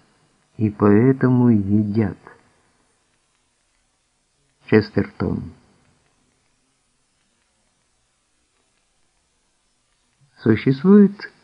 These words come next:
устойчивое мнение, что вампиризм и каннибализм — это явление прошедших веков, когда человечество еще было повержено в хаос дикости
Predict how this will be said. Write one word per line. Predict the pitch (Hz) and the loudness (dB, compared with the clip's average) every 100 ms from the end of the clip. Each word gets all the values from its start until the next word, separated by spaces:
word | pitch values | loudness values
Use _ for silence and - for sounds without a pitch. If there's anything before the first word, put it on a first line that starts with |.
| _ _ - | _ _ -6
устойчивое | 113 - 151 156 - 120 113 | -6 -2 -2 0 -2 0 2
мнение, | 95 110 170 151 87 - - _ _ _ _ _ _ _ _ _ _ _ _ _ | 2 0 2 0 -2 -6 -14 _ _ _ _ _ _ _ _ _ _ _ _ _
что | - - 98 | -16 -4 0
вампиризм | 104 107 117 120 156 147 123 120 - - | 0 2 2 4 4 2 2 -2 -2 -2
и | 123 | -2
каннибализм — | - - 110 107 101 101 98 156 165 - 90 95 - _ _ _ _ _ _ _ _ _ _ _ _ | 0 0 0 2 0 0 0 0 -2 -6 -8 -10 -18 _ _ _ _ _ _ _ _ _ _ _ _
это | 110 107 | -2 2
явление | 107 104 127 139 127 | 2 4 4 4 2
прошедших | 117 110 104 - 127 131 - 120 120 113 | 0 -2 -2 -2 -2 -4 -4 -4 -2 -4
веков, | 104 113 - 98 - - - - _ _ _ _ _ _ _ _ _ _ _ | -2 -4 -4 -6 -6 -8 -20 -20 _ _ _ _ _ _ _ _ _ _ _
когда | 98 95 104 | -4 0 0
человечество | 104 117 110 120 120 123 - 123 | 2 2 4 4 2 -2 -2 2
еще | 117 110 - 113 | 2 2 -2 0
было | 107 117 107 | 0 0 0
повержено | 104 101 117 113 117 110 107 104 | 0 2 0 0 0 2 0 -2
в | |
хаос | - 101 113 113 104 92 | -4 0 2 2 0 -4
дикости | 92 92 147 151 139 131 - 131 135 | -6 2 2 2 0 0 -2 0 0